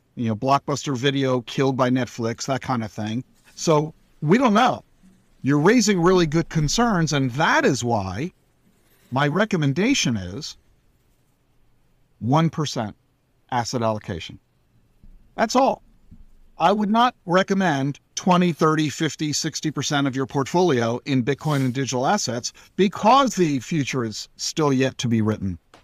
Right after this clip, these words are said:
I'm pretty confident about the stock market over the next fifty years, but I can't say with as great a degree of confidence what the digital asset marketplace is going to look like.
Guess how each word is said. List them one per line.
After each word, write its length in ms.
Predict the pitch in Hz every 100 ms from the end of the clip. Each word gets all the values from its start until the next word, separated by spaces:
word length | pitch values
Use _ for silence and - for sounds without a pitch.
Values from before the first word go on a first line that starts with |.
| _
I'm 160 | - 262
pretty 220 | 269 226
confident 400 | 202 196 180 165
about 160 | 139 131
the 80 |
stock 320 | 131 226 269 220
market 400 | 165 135 135 117
over 140 | 143 120
the 100 | 120
next 180 | 110
fifty 280 | - 113 -
years, 420 | 104 104 139 180 - _ _ _ -
but 160 | 175
I 160 | 190 214
can't 400 | 190 - 208 202
say 320 | - 208 214
with 180 | 170 151
as 140 | 143
great 240 | 123 170 180
a 80 |
degree 400 | 151 135 135 165
of 100 | 151
confidence 640 | - 190 220 131 113 135 - _
what 240 | - 131 170
the 280 | 165 156 151 _ _ 120
digital 400 | 113 147 160 170
asset 320 | 220 247 180
marketplace 600 | 123 120 - 120 127 135 208
is 80 |
going 220 | 156 123 127
to 60 |
look 200 | 208 247
like. 260 | 120 85